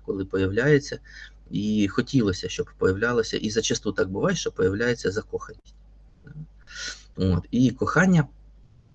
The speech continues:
е, кохання, воно, е, ну, іншу має природу, да? І воно теж дуже часто поєднується. А, до речі,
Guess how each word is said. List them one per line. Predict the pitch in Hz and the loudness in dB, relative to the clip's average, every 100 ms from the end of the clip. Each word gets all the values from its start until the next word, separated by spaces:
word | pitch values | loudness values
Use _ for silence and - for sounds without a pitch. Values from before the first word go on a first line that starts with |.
| - _ _ _ - - - - | -20 _ _ _ -20 -20 -20 -8
е, | - 101 | -4 -2
кохання, | 110 - 139 151 | -2 2 6 6
воно, | 117 107 120 131 120 | 4 2 4 4 2
е, | 113 110 110 107 - - | 2 4 4 2 -4 -4
ну, | - 117 101 | 2 4 4
іншу | 120 104 101 110 | 4 4 2 0
має | 117 120 | 0 -2
природу, | - 65 69 69 65 | -2 0 0 0 -2
да? | 76 - - - | 0 0 -2 -4
І | 117 113 113 113 | -2 -2 0 -2
воно | 107 117 135 131 | -2 0 2 2
теж | 113 131 131 120 | 0 2 2 0
дуже | 110 120 113 | -2 -2 0
часто | - 117 - | 0 0 -2
поєднується. | - 113 117 104 98 95 101 - | 0 2 2 2 0 -2 -4 0
А, | 98 | 0
до | 95 | 4
речі, | 127 110 - | 6 6 2